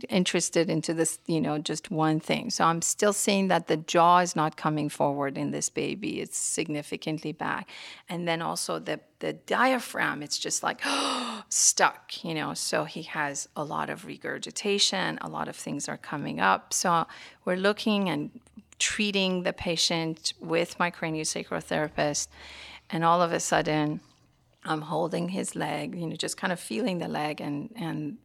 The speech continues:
she's treating him. And she said,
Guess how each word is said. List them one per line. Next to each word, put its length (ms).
she's 880
treating 400
him. 300
And 100
she 120
said, 360